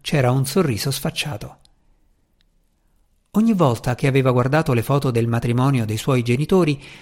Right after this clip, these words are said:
Chloe li aveva presi in giro per le acconciature e i vestiti antiquati, ma in quella foto sembravano davvero giovani e felici, pieni di vita e di speranze per il futuro,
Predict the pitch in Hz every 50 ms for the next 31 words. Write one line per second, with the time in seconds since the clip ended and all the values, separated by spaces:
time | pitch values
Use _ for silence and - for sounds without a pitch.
0 | - - _ - - 208 233 247 247 214 165 151 127 139 131 135 123 - - 151
1 | 143 - 190 196 190 151 147 170 196 202 165 - 143 135 127 127 127 127 127 123
2 | - - 151 156 160 - - 185 170 160 143 151 160 160 156 - - 151 147 147
3 | 143 160 156 - - - 139 139 139 180 175 175 165 170 185 170 - 127 110 107
4 | 107 - 120 127 - _ _ _ _ _ _ _ _ _ _ _ _ _ _ -
5 | 143 139 127 120 117 117 - - 120 107 113 117 - - 117 113 117 - - -
6 | - - _ _ _ _ _ - - 175 170 165 165 160 151 156 156 151 143 151
7 | 143 143 156 185 190 180 160 139 131 135 160 180 170 160 151 147 139 139 - 147
8 | 143 147 135 117 107 - - - - - _ _ _ _ _ - 151 139 131 123
9 | 117 117 113 131 160 180 - 196 196 220 - _ _ - 180 185 185 214 196 -
10 | - 233 233 262 254 226 - 214 196 208 185 185 175 165 - - 160 139 135 110
11 | 104 107 107 123 -